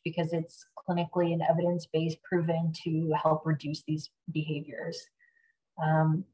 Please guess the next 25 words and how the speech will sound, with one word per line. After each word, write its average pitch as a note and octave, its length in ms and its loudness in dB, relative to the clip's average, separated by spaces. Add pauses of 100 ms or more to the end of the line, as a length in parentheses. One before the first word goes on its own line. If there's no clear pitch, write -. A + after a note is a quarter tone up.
(100)
they F3 180 6
are F#3 120 6
given F#3 340 2
a F3+ 140 0
daily F3 340 0
diary E3 480 4
card. E3 320 4
They E3 240 -4
fill F3 140 4
it F3 100 4
out E3+ 200 8 (100)
every F3+ 240 2
morning F3 560 4
to F3 80 -2
report E3+ 540 4
on F3 200 2
the E3+ 140 2
day D#3+ 240 0
before, D3+ 680 -2 (100)
and E3 100 4
it E3 140 0
tracks - 540 4
their G3+ 100 2
intensity E3+ 880 0
of D#3+ 60 0